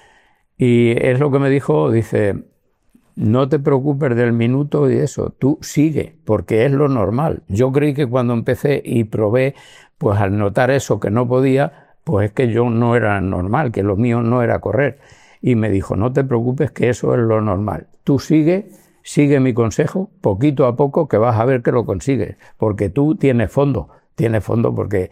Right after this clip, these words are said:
llegué a hacer los ochocientos kilómetros de, del Camino de Santiago, dice, "Tiene fondo, entonces lo que te hace falta es que empieces poquito a poco". Y claro, yo, eh, por hacer caso a mi hija y que además sabía que ella entendía de esto,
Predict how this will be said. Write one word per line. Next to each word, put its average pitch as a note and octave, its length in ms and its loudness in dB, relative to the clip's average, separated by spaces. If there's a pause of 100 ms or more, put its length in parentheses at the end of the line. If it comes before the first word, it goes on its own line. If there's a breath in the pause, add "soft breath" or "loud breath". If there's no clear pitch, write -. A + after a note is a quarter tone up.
(220 loud breath)
llegué G2+ 360 0
a A2 40 2
hacer A2+ 240 -2
los A#2 200 0
ochocientos A2+ 640 -2
kilómetros A2 640 -2
de, A2 280 -2 (340 loud breath)
del A2 160 0
Camino A2 320 0
de G#2+ 80 -2
Santiago, A#2+ 480 0
dice, A2 320 -6 (200 loud breath)
"Tiene A#2+ 280 2
fondo, B2+ 320 0
entonces A2 320 0
lo A#2 180 2
que G2+ 80 0
te - 100 -2
hace B2+ 200 0
falta D3 300 -2
es B2 60 -4
que - 80 -4
empieces A#2 360 -2
poquito G#2 380 -4
a - 40 -8
poco". - 300 -8 (320 loud breath)
Y B2 120 0
claro, A#2 460 0
yo, A#2 300 2
eh, B2 160 0 (180 loud breath)
por A#2 140 0
hacer G#2+ 260 -2
caso A#2 300 0
a A#2 60 2
mi A#2+ 160 0
hija D3+ 260 -2
y B2+ 140 -2
que A#2 120 0
además G2+ 540 -2 (540)
sabía G#2 580 0
que A2 420 -4 (320 loud breath)
ella A2 300 2
entendía A2+ 560 0
de C3+ 80 0
esto, - 260 -4